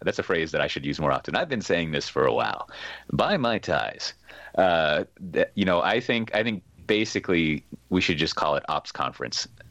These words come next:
It's mostly ops people there. Although there was a talk today, something about agile teams, and well, but, but then con-, contrary wise, there were some people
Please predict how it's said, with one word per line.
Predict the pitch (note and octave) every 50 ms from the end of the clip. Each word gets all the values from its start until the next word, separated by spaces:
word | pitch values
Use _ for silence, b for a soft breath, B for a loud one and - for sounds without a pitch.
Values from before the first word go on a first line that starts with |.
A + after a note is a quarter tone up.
| - - C#2+
It's | D2+ D2+ -
mostly | E2 F2 F2 E2+ D#2+ - - D#2+ D2 C#2
ops | - C#2 D2+ - - -
people | - D2+ C#2 - C#2+ C#2
there. | B1+ C#2 C2+ C2+ C2 C2 - - -
Although | - A2 A2 B2+ B2
there | A#2+ A#2+
was | A#2 C#3 D3 D3+ D3 - - - _ _ _ - D3+ D3+
a | D3 C3
talk | - - A2+ A2 -
today, | - G#2+ F#2 F#2+ F#2 F2+
something | - - G#2+ G2+ G2 G2+ G2 F#2+
about | F2+ E2 F2 E2+ E2 -
agile | - D#2+ E2 E2+ D2+ D#2+ D#2 D2
teams, | - - E2 D2+ C#2 C2 C2 B1+ - - B B B B B B B B
and | - A2 A2 G2+ F#2 F2+ F2 - _ _ - - - A2+ A2 - - - - - -
well, | - A2+ A#2 A2 G#2+ - -
but, | G2+ A2+ A#2+ G2 G#2+
but | A2+ -
then | A#2+ A2 G#2 G2+
con-, | - - A2+ G2 -
contrary | - - A2 A2+ A#2 A2 - F2+ D#2 D2 D2 C#2+
wise, | C#2+ D2 C#2 C2+ C2 C2 C2 -
there | - F2+ F2+ F2
were | E2 F2 F#2+ G2 G2 F#2+ F#2+ F2+ F2+ - b b b b b b b b
some | - - - F2+ -
people | F#2+ F#2+ F2+ - F2+ D#2 D2+ D2 C#2+ -